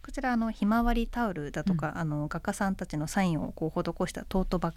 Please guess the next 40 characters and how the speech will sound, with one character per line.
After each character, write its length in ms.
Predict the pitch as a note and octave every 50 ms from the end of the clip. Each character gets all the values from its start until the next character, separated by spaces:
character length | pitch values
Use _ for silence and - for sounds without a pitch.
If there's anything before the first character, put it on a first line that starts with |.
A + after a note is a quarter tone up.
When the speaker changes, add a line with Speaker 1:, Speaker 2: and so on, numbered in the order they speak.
| -
Speaker 1:
グ、 160 | - D3+ D3 - -
Speaker 2:
は 140 | - - C#3
い。 100 | - -
Speaker 1:
あ 40 | B3+
と 100 | - D4+
は 40 | C#4
マ 120 | G3 F#3
ス 140 | - - -
キ 120 | - G3+
ン 60 | G3
グ 100 | F#3+ G3
テ 180 | F#3+ - G#3 F#3
ー 40 | F3
プ 260 | - E3 D#3+ - - -
な 140 | D#3+ D3+ -
ど、 100 | - D#3+
Speaker 2:
う 40 | -
ん。 20 | - - - - -
Speaker 1:
こ 100 | - -
ち 100 | - E3
ら 60 | D#3
す 100 | - E3+
ご 140 | E3+ F3 E3
い、 40 |
あ 80 | E3 E3+
の、 140 | D#3+ - -
い 100 | F#3+ F3+
ろ 140 | F3+ F3+ F3
い 40 | E3+
ろ 200 | F3 F3 - C4+ - - - - - -
あ 60 | -
り 120 | E3+ E3 E3+
ま 120 | F3 F3
す 100 | - F3+
の 120 | D#3+ D#3 -
で、 80 | E3
Speaker 2:
は 0 |
い。 20 | D#3
Speaker 1:
ぜ 120 | - G3
ひ 200 | E3 C3+ D#3+ D#3